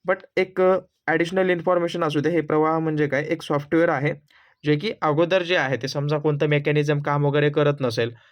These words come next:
तर ते पाहण्यासाठी एक प्रकारची टीम त्या ठिकाणी जात होती, but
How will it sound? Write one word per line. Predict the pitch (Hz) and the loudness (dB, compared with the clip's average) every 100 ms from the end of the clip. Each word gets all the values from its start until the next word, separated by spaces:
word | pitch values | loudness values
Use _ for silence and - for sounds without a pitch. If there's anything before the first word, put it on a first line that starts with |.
| _ | _
तर | 147 151 | 0 2
ते | 165 | 0
पाहण्यासाठी | 160 143 151 160 160 151 175 | -2 -2 -2 0 -2 -4 -2
एक | 165 151 | -4 -2
प्रकारची | 156 165 151 | -2 -2 -2
टीम | 170 175 165 | -4 -4 -2
त्या | 156 | -2
ठिकाणी | 151 147 156 156 | -2 -2 0 0
जात | 139 110 | 0 -2
होती, | 120 107 107 - _ _ _ | -6 -10 -14 -16 _ _ _
but | 160 | -4